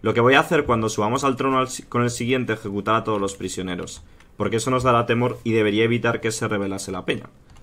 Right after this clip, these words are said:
Debería. Luego ya sabéis que del dicho al hecho hay un trecho. Así solo que cambie el nombre. Claro, es verdad que se pueden cambiar los nombres.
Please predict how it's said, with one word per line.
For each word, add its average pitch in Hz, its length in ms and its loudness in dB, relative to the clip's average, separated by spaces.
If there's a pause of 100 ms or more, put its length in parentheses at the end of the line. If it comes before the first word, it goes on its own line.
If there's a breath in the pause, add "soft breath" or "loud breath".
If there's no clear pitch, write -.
(320 soft breath)
Debería. 95 540 0 (140)
Luego 104 480 0
ya 101 160 -2
sabéis 104 280 -4
que - 80 -6
del 98 180 0
dicho 98 260 -6
al 95 40 -2
hecho 92 180 -6
hay 95 60 -6
un 95 140 -8
trecho. 160 440 -4 (2000 soft breath)
Así 117 380 0
solo 127 180 2
que 113 120 4
cambie 104 220 0
el 98 120 -2
nombre. 92 340 -6 (140)
Claro, 107 160 2
es 101 80 -4
verdad 110 180 0
que 98 80 -4
se - 80 -12
pueden 117 180 -2
cambiar 110 240 0
los 92 160 -8
nombres. 95 440 -8